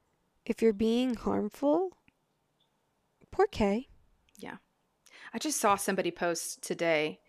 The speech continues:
Speaker 2: It was a quote from, I think it was a quote from Doctor Hanley. "If you are not engaging in compassionate care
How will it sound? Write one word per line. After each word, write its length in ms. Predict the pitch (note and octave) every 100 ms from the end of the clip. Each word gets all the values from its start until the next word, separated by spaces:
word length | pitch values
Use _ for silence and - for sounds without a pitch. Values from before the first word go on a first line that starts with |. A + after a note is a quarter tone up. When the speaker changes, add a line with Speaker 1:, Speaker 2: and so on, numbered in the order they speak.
| - _
Speaker 2:
It 60 | G3+
was 120 | F#3+
a 40 | F#3+
quote 360 | - G3 -
from, 440 | - F#3 F3 E3+ F#3+ - _ _ _ _ _ _ _ _ _ _ _ -
I 40 |
think 160 | G#3+ G#3
it 40 |
was 140 | F#3+
a 60 | F#3
quote 300 | - F#3+ E3
from 120 | F3
Doctor 280 | E3 D#3 D#3
Hanley. 520 | - F3 D#3 D#3 D3 -
"If 160 | F3
you 140 | F#3 F#3+
are 120 | F#3
not 280 | F3 E3 -
engaging 500 | E3+ E3+ E3 E3 D#3
in 120 | D3
compassionate 800 | - D#3+ - D3 - F3 D#3+ -
care 380 | D#3 D#3 D#3+